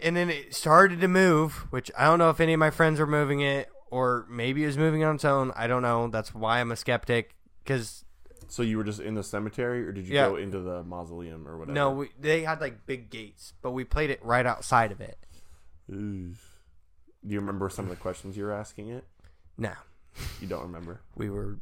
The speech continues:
Speaker 1: drunk.
Speaker 2: Oh.
Speaker 1: But, so we, like, drove down this road, and it was, like, a little, like, irrigation canal. I don't know if you know what that is. Like,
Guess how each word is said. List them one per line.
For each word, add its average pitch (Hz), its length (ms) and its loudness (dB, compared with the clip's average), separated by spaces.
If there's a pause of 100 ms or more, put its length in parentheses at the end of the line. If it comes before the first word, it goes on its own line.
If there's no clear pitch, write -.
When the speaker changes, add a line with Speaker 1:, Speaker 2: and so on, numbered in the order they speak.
Speaker 1:
drunk. 123 240 -10 (560)
Speaker 2:
Oh. 113 160 -10 (800)
Speaker 1:
But, 135 360 8 (680)
so 131 420 6
we, 127 680 -2 (1300)
like, 131 200 2
drove 151 220 2
down 170 140 8
this 151 140 0
road, 120 300 4
and 117 360 -8
it 120 100 -10
was, 117 160 -8
like, 113 160 -4
a 110 60 -10
little, 123 240 -4
like, 110 260 -4 (320)
irrigation 117 560 -4
canal. - 400 -16
I 107 60 -8
don't 107 120 -6
know 107 80 -4
if 107 120 -10
you 113 40 -6
know 110 60 -2
what 107 100 -6
that 107 160 -6
is. 104 200 -8 (240)
Like, 104 140 -10